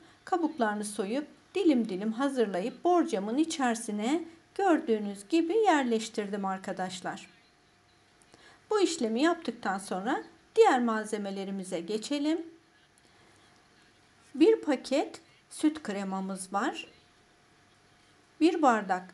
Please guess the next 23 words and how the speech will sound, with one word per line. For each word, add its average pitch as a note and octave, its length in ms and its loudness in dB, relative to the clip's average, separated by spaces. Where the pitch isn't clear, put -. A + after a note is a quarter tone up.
süt - 520 -2
var. G4 340 0
Tuzumuz A#3 680 -4
ve A3 140 0
baharatlarımız G3+ 1040 -2
ve A3+ 180 4
bir B3 260 0
de G#3+ 260 0
bir E4 140 4
su A#3+ 220 -4
bardağı G3+ 420 -2
olacak B3+ 460 -2
kadar A3 340 -2
kaşar E4+ 440 0
peynirimiz G3 640 0
var G3 100 -2
arkadaşlar. F#3+ 760 -4
Kaşar A#3+ 440 0
peynirini A3+ 520 0
de E4 120 4
rendeledim G#3+ 640 0
gördüğünüz F#3+ 600 -8
gibi. F3+ 280 -10